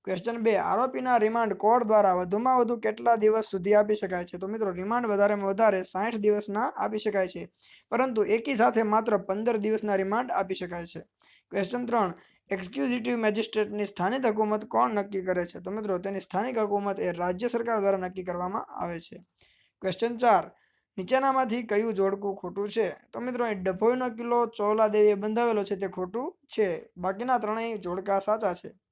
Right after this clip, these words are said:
ક્વેશ્ચન પાંચ, ભારતનું કુલ ક્ષેત્રફળ કેટલું છે? તો મિત્રો, ભારતનું કુલ ક્ષેત્રફળ બત્રીસ પોઇન્ટ આઠ લાખ ચોરસ કિલોમીટર છે.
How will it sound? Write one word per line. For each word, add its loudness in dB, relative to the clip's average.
ક્વેશ્ચન -2
પાંચ, 4
ભારતનું 4
કુલ 0
ક્ષેત્રફળ 0
કેટલું -2
છે? -2
તો -6
મિત્રો, -4
ભારતનું -2
કુલ -2
ક્ષેત્રફળ -2
બત્રીસ -4
પોઇન્ટ -4
આઠ -4
લાખ 2
ચોરસ -2
કિલોમીટર -6
છે. -10